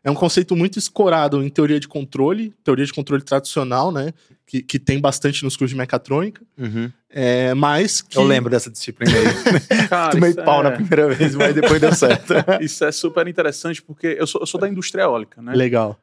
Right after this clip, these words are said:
Speaker 3: É, e essas máquinas, elas são super sensorizadas, né?
Speaker 1: Aham.
Speaker 3: Poderia ser, poderia ser melhor? Poderia ser bem melhor. Mas, é, a gente,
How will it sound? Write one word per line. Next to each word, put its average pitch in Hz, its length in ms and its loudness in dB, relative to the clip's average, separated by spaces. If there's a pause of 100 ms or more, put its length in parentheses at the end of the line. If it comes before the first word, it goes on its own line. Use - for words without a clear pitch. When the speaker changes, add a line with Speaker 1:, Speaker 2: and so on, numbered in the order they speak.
Speaker 3:
É, 131 800 0
e 135 140 -2
essas 143 240 -6
máquinas, 135 760 -2
elas 139 300 0
são 156 500 -4
super - 520 -8
sensorizadas, 170 800 -4
né? 123 240 -8
Speaker 1:
Aham. 120 320 -2 (140)
Speaker 3:
Poderia 196 340 4
ser, 196 220 0 (100)
poderia 180 380 2
ser 170 140 -4
melhor? 143 340 2
Poderia 139 480 0
ser 123 160 -8
bem 127 160 -4
melhor. 143 360 0 (380)
Mas, 147 1040 -2 (240)
é, 135 480 2
a 143 80 0
gente, 160 680 -2